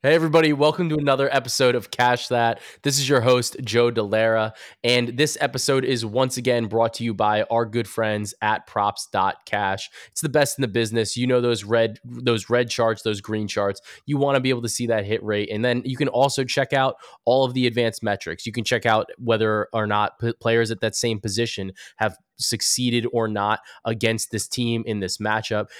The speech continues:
You can check on that individual's player's actual history against that p-, particular team. You can see their actual line and how the line has moved and how the line has progressed throughout not only the season,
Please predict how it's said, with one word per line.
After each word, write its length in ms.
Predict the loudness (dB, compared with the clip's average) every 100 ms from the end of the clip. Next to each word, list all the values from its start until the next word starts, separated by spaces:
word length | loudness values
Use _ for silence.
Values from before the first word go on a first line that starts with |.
| -8
You 100 | -4
can 100 | -2
check 260 | 0 0 0
on 140 | -2 2
that 180 | 2 2
individual's 560 | -2 0 -2 0 -4
player's 520 | -2 0 2 0 -2 -4
actual 420 | -2 -2 -2 -2
history 460 | -2 -4 -4 -4 -4
against 400 | -2 -2 -4 -2
that 240 | -2 -2
p-, 60 | -8 -18 _
particular 480 | -6 -4 -4 -6 -4
team. 360 | -6 -4 -6 -8 -20 -8
You 100 | -2
can 120 | 0
see 180 | 0 2
their 200 | 2 2
actual 480 | 0 0 0 0 2
line 320 | 2 2 0
and 120 | -4
how 200 | 0 0
the 80 | 0
line 360 | -2 0 0 -2
has 160 | -4 -4
moved 300 | -2 -2 -4
and 100 | -2
how 140 | 0
the 60 | 0
line 260 | 0 0
has 100 | -2
progressed 720 | -6 -8 0 0 0 -4 -10 -18 -14
throughout 480 | -4 0 2 0 0
not 180 | 0 2
only 160 | 2 0
the 100 | -2
season, 600 | -4 -2 -2 -2 -2